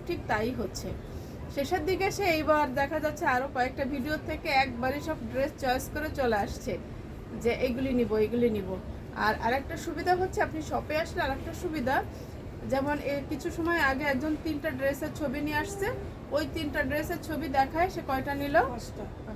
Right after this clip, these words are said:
Speaker 1: পাঁচটা নিয়ে গেল। যাই হোক, এটা স্ক্রিনশট এবং ফুল নাম, অ্যাড্রেস, মোবাইল নাম্বার সহ অর্ডার করে দিবেন। স্ক্রিনশট এবং ফুল নাম, অ্যাড্রেস, মোবাইল নাম্বার সহ অর্ডার করে দিবেন।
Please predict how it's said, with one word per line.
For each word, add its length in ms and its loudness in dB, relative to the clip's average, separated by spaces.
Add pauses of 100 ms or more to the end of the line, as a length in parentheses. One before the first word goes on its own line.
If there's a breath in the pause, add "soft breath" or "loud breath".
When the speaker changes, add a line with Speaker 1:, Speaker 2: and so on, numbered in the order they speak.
Speaker 1:
পাঁচটা 340 -2
নিয়ে 260 0
গেল। 180 -2 (800 loud breath)
যাই 200 6
হোক, 220 6 (120)
এটা 220 4
স্ক্রিনশট 680 0
এবং 220 0 (100)
ফুল 120 -6
নাম, 280 4
অ্যাড্রেস, 420 0
মোবাইল 300 2
নাম্বার 260 2
সহ 440 2
অর্ডার 260 4
করে 220 0
দিবেন। 400 -2
স্ক্রিনশট 640 0
এবং 200 -2 (120)
ফুল 180 -4
নাম, 200 0
অ্যাড্রেস, 440 0
মোবাইল 280 2
নাম্বার 260 2
সহ 180 4
অর্ডার 380 6
করে 220 4
দিবেন। 280 2